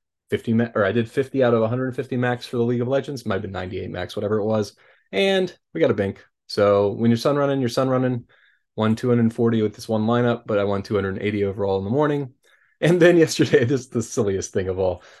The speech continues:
I, I'm not even doing Rainmakers to make money. I was doing it to, like, offset my income from the other stuff, but won two hundred fifty yesterday thanks to Tommy Fleetwood's ridiculous round and Rory fading so hard gave me the extra one fifty right at the end.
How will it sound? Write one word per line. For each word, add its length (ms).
I, 200
I'm 320
not 160
even 160
doing 160
Rainmakers 540
to 60
make 200
money. 260
I 60
was 160
doing 220
it 160
to, 100
like, 260
offset 440
my 140
income 320
from 120
the 80
other 120
stuff, 340
but 400
won 220
two 80
hundred 240
fifty 240
yesterday 420
thanks 360
to 180
Tommy 340
Fleetwood's 500
ridiculous 520
round 340
and 180
Rory 300
fading 380
so 180
hard 400
gave 160
me 80
the 120
extra 260
one 180
fifty 300
right 180
at 80
the 80
end. 220